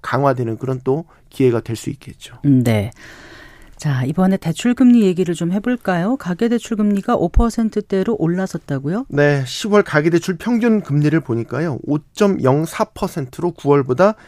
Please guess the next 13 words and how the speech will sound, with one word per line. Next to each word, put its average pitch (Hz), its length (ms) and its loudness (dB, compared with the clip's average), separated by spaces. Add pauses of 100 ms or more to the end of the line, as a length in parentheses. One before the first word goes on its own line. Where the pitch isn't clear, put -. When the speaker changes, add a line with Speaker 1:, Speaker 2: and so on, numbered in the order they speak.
(120)
Speaker 1:
영점일사 170 580 0 (100)
퍼센트 170 400 -4
포인트 120 380 -6
올랐습니다. 98 680 -4 (560)
가계대출 165 880 0
금리가 160 320 2
다시 - 260 -4
오 170 140 2
퍼센트를 165 540 -2
돌파를 151 500 -4
한 208 180 -4
건데 135 300 0
이게 165 340 0